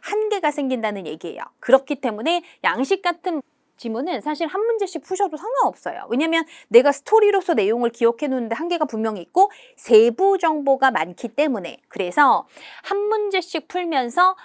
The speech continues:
만약에 그 문제를 풀어나가다가 나트로 문제가 보인다? 그럼 바로 보기 비교하시면서 왔다 갔다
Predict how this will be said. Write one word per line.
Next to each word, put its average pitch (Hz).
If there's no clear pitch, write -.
만약에 359
그 -
문제를 254
풀어나가다가 226
나트로 381
문제가 339
보인다? 247
그럼 330
바로 294
보기 269
비교하시면서 240
왔다 208
갔다 269